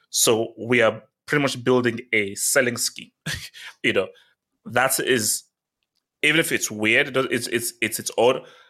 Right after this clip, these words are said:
that is a certain thing that you're trying to, to build. So again, it's like, are you building something to win in a few years, or are you just building a set of players? Because when, 'cause here's, here's the thing. There are certain Chelsea fans who are,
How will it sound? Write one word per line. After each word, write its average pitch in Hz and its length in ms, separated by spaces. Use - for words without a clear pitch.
that 123 400
is 117 200
a 107 80
certain 131 440
thing 123 180
that 110 180
you're 107 60
trying 113 280
to, 101 200
to 98 100
build. 120 320
So - 180
again, 113 400
it's - 140
like, 120 180
are 110 60
you 127 120
building 147 360
something 127 460
to 120 60
win 113 320
in 147 80
a 117 80
few 139 160
years, 180 280
or 123 60
are 127 40
you 127 40
just 127 180
building 131 200
a 120 40
set 131 120
of 123 100
players? 123 160
Because 131 300
when, 175 420
'cause 139 140
here's, 190 220
here's 185 160
the 123 80
thing. - 180
There 139 160
are 127 80
certain 151 380
Chelsea 135 300
fans 117 240
who 120 200
are, 104 200